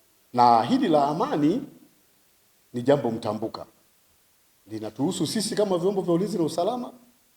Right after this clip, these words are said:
lakini vinawahusu wananchi ambao ndio wapiga kura wenyewe. Ama wananchi kwa ujumla, tunapaswa kukumbuka na kuzingatia mambo muhimu sana yanayohusiana na swala la amani.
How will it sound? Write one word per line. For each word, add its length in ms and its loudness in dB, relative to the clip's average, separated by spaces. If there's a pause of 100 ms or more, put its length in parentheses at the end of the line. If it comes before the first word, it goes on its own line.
(240)
lakini 280 -8
vinawahusu 580 -2
wananchi 520 -6 (300)
ambao 240 0
ndio 180 2
wapiga 340 0
kura 300 -4 (3250)
wenyewe. 760 6 (1800)
Ama 200 4
wananchi 420 4
kwa 100 2
ujumla, 360 2
tunapaswa 480 -4
kukumbuka 640 -2 (180)
na 80 -2
kuzingatia 460 0
mambo 440 0 (360)
muhimu 300 0
sana 260 4
yanayohusiana 460 2
na 60 -10
swala 180 0
la 100 -2
amani. 280 -10